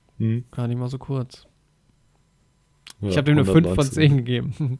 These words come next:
Speaker 2: <laughs>
Speaker 1: Krass.
Speaker 2: Und der hat jetzt eine Po-, ja, der ist halt ordentlich hochgegangen, ne? Bei M D B ist er grad unter den, auf Platz vierzig der Popularität. Das ist natürlich klar.
Speaker 1: Ja, krass, ja.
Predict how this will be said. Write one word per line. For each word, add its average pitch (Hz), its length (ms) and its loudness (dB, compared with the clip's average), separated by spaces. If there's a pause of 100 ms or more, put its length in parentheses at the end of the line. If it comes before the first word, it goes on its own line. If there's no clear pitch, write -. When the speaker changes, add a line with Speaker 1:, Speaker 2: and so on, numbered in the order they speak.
(260)
Speaker 2:
<laughs> - 260 -20
Speaker 1:
Krass. - 260 -14
Speaker 2:
Und 147 120 -2
der 147 80 6
hat 160 80 2
jetzt 156 120 4
eine 156 80 4
Po-, 196 140 -2
ja, 127 340 4
der 117 140 2
ist 123 60 0
halt 131 140 2
ordentlich 151 300 2
hochgegangen, 127 380 -4
ne? 127 80 -2
Bei 123 160 0
M 131 100 2
D 127 80 2
B 143 220 2
ist 185 180 -2
er 160 60 -2
grad 151 240 -6
unter 143 200 -2
den, 135 280 -2 (440)
auf - 120 -8
Platz - 220 -2
vierzig - 560 2
der 120 140 -10
Popularität. 117 880 -8
Das - 160 -12
ist - 40 -14
natürlich 143 260 -14
klar. 90 180 -4
Speaker 1:
Ja, 120 60 2
krass, - 360 0
ja. 104 240 2